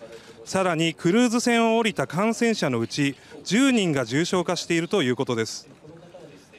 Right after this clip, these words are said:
現場では午前九時過ぎから、コロナウイルスに感染した人を乗せたとみられる救急車が四台出て行きました。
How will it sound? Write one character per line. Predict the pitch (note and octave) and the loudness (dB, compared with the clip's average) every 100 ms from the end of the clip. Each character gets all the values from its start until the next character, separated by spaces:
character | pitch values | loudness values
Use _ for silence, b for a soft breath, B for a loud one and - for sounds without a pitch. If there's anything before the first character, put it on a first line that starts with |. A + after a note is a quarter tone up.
| - | -6
現 | D#3+ F#3 | -2 0
場 | G3 | 0
で | G3 | 0
は | F3 F3 E3+ | 2 0 0
午 | G#3+ | 0
前 | A#3+ A#3 | 0 0
九 | - A3 | 0 -2
時 | A#3+ | 0
過 | B3+ | -2
ぎ | A3+ | -4
か | F3 | -4
ら、 | D3 B2+ A2+ B B - | -2 -2 -4 B B -4
コ | G3 | 0
ロ | B3 B3+ | 2 2
ナ | B3+ | 2
ウ | B3+ B3+ | 2 2
イ | |
ル | A#3 | 2
ス | G3 | 0
に | D3 | -2
感 | - F3+ G3 | 0 -2 -2
染 | G#3 G3+ | -2 -2
し | - | -2
た | G#3+ | -4
人 | F#3+ A3 | -2 0
を | E3+ | 0
乗 | C3 | 0
せ | F#3+ | -2
た | F#3+ G3+ | -2 -2
と | C#3 | -2
み | B2 | -2
ら | D3 | 0
れ | D#3+ | 0
る | B2+ | -2
救 | - D#3+ F3 | -2 -2 0
急 | F#3 E3+ | -2 -2
車 | C3 | -2
が | A#2 C3 B2+ b b | -2 -2 -4 b b
四 | D#3+ B3+ A#3+ | -2 0 0
台 | G3 G3 | 0 0
出 | D3 | -2
て | C#3+ | -2
行 | B2+ | -4
き | B2+ | -6
ま | A#2+ | -6
し | - | -4
た。 | A#2 | -6